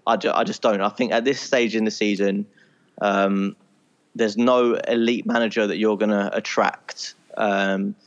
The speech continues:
the only one I possibly would put in that ca-, in that category, and some people would definitely disagree with me, uh, is Mauricio Pochettino. I think he's up there with, with one of the best coaches we could possibly get, and he would be my number one choice.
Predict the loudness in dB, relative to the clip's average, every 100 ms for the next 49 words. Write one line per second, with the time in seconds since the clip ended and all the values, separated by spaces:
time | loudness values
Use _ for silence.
0 | _ _ 0 2 4 4 4 4 2 0
1 | -6 -6 -6 -2 -2 -2 -4 -4 -2 -4
2 | -10 -8 -4 -2 -2 -4 -6 -4 -2 0
3 | 0 0 0 -2 -2 -2 -2 -2 -2 -2
4 | -4 -2 -2 0 -2 -6 -10 _ -20 _
5 | -4 0 2 0 0 -4 -6 -4 0 2
6 | 2 0 0 -2 0 0 2 2 0 0
7 | 0 0 2 2 2 2 2 2 -2 -4
8 | _ -4 -2 2 2 2 2 0 0 0
9 | 0 -2 -2 -4 -10 -4 -4 -4 -10 -12
10 | -8 -2 0 0 -2 -10 -20 _ 0 0
11 | 2 2 4 2 4 2 2 2 2 0
12 | 0 0 0 -2 -12